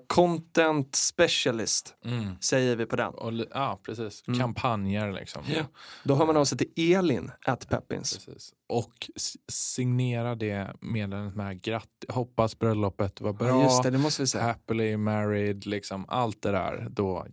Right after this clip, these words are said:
Speaker 2: jävlar.
Speaker 1: Jag undrar, hon har ju varit borta i två veckor och, och vi har ju fått hjälpas åt med de grejerna som Elin roddar med liksom, eh, som en, som en master,
Speaker 2: <laughs>
Speaker 1: liksom.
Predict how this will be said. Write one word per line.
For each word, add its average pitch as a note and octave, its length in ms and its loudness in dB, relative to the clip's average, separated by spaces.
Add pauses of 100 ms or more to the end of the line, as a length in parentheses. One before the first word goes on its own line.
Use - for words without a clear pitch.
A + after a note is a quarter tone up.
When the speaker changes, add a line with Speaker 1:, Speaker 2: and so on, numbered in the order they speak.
Speaker 2:
jävlar. - 380 -10 (180)
Speaker 1:
Jag A#2 120 2
undrar, C3 220 4
hon C3 180 2
har D3+ 60 4
ju D3 60 2
varit B2+ 200 2
borta C3 240 -2
i B2 60 2
två A#2 180 0
veckor A2+ 340 0 (180)
och, B2 540 2
och A#2 140 -2
vi C3 100 4
har C3 140 2
ju C3 60 2
fått B2 240 -8
hjälpas B2+ 420 0
åt D#3 320 2
med C3 120 2
de G#2+ 100 0 (100)
grejerna A2+ 240 2
som A#2+ 140 -2
Elin A2+ 460 0 (240)
roddar A#2+ 680 4 (260)
med A#2 320 4
liksom, A2+ 480 -2
eh, G#2 640 -2
som A2+ 240 0
en, A2 300 -2
som - 160 -2
en A2 200 2
master, D3 600 4
Speaker 2:
<laughs> D3 120 0
Speaker 1:
liksom. C3+ 300 8